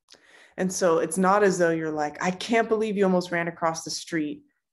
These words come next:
and then you're resentful for the next week. <laughs> It's, you know, you see your child almost cross the street, you yell and you run, and then in that moment,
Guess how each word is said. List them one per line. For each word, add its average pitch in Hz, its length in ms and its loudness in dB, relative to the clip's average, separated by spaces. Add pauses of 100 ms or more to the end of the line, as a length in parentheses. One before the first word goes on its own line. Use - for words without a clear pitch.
(120)
and 170 140 2
then 160 160 0
you're 160 100 -2
resentful 160 560 -2
for 151 160 -10
the 156 80 -4
next 147 300 -8
week. - 360 -12 (320)
<laughs> - 280 -8
It's, 190 340 0 (340)
you 196 120 4
know, 165 340 4
you 185 100 -2
see 226 220 -4
your 233 140 0
child 185 340 2
almost 185 300 0
cross 165 240 2
the 175 40 -4
street, 190 320 -2
you 302 200 8
yell 403 560 8
and 330 120 6
you 311 320 6
run, 381 300 2
and 269 160 2
then 247 100 4
in 214 200 2
that 302 260 0
moment, 240 420 4